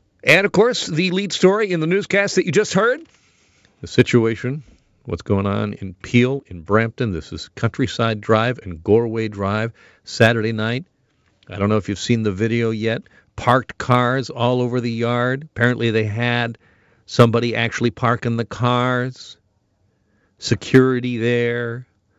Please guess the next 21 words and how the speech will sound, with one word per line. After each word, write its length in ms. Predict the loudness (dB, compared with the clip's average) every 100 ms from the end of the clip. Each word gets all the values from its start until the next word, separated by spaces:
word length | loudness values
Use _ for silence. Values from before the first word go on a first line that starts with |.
| _ _ _ _ _ _
People 280 | 2 4 4
were 140 | 4 2
told 400 | 2 2 0 -4
to 80 |
coming 240 | -2 0 0
into 180 | -2 -6
the 80 |
party, 460 | 0 2 4 2 -2
"Don't 580 | 0 2 4 2 0 -4
videotape 800 | -2 0 0 -2 -2 -2 0 0
any 220 | 0 0
of 100 | 0
this," 260 | -2 -2
'cause 240 | -6 -4 2
we 120 | 2
heard 260 | 2 -4 -4
Carter 480 | -2 0 0 -4 -6 -18 -14 -2
on 200 | 0 0
the 40 |
morning 400 | -2 0 0 -2
show, 420 | -6 -4 -4 -4